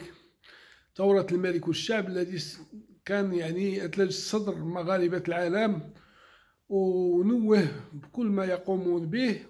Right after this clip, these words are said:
وكذلك من المتاعب التي نجدها في الوطن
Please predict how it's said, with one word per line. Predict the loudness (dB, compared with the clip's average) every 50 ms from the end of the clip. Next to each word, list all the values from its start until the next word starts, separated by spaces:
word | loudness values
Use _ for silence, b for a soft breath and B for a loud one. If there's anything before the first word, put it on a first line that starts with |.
| -6 -2
وكذلك | -2 -2 0 2 2 2 4 2 2 2 2 2 0 0 -4 -12 -20 B B B B B B B B B B B B -4
من | 0 2 2 2
المتاعب | 2 4 4 4 4 4 4 6 6 6 6 6 4 4
التي | 4 0 -2 -2 -4 -2 -2 0 0
نجدها | 2 2 0 -2 -2 -2 0 2 2 2 0
في | 0 -2 -2
الوطن | -2 0 0 0 -2 0 2 2 2 2 2